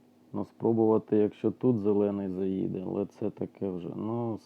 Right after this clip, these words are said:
сині поїхали. Ага. Настільки все погано, що поле само перевернулося.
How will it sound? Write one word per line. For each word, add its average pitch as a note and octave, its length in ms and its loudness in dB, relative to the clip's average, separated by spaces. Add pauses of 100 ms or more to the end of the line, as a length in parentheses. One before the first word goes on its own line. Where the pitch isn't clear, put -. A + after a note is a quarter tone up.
сині G2 260 0
поїхали. F#2 680 -8 (1300)
Ага. F#2 420 -10 (180)
Настільки G2 560 2
все F#2+ 380 -2 (760)
погано, G#2+ 520 -2
що - 180 -10
поле G2+ 360 0
само G#2 460 -4
перевернулося. F#2 800 -6